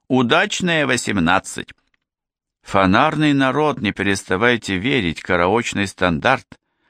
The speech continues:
Могла бы догадаться. Раньше все мы завсегдаты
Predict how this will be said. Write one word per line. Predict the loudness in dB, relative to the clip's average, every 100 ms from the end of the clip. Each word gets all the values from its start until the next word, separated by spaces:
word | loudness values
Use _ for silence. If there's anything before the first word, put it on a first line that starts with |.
| _
Могла | 0 2 2 2
бы | 0
догадаться. | -2 0 0 0 -2 -4 -12 -14 _ _ _ _ _ _ _ _
Раньше | -2 2 2 0 -2
все | -4 -2 -2 0
мы | 0
завсегдаты | 0 0 0 -2 0 0 0 0 0